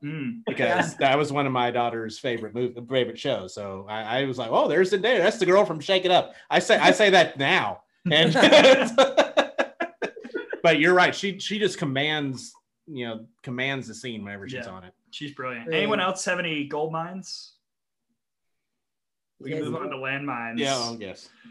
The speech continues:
Speaker 1: Things that don't look as good. There are so many things in this movie that just wouldn't
Speaker 2: <laughs>
Speaker 1: happen today. Um, <laughs>
Speaker 2: Well,
Speaker 1: so
Speaker 2: okay. Are,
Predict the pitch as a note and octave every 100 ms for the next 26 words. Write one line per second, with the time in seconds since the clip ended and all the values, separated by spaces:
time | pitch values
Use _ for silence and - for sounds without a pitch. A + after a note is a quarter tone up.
0 | _ _ A3 A#3+ B3+ G#3+ G#3+ G3+ A3 A3
1 | G#3 G3+ E3+ C#3 F3+ D#3+ C#3+ D#3+ F3 F3
2 | A3+ A#3+ B3+ G#3 F#3+ F3 F3 E3 D#3+ D#3+
3 | C#3+ C3 C#3 C#3+ C#3+ C#3+ C#3 C#3 C#3+ C3+
4 | C#3+ D3 C#3+ C#3 C#3 D#3+ D3+ D3 D#3+ D#3
5 | D#3 D#3+ D#3+ - _ - D3+ C#3+ C3+ B2
6 | E3 - A#3+ A#3 F4 - F#4 - - -
7 | - F4 - - - B3 B3 A#3 - G3
8 | F#3+ F#3+ C#3 D3+ D#3 E3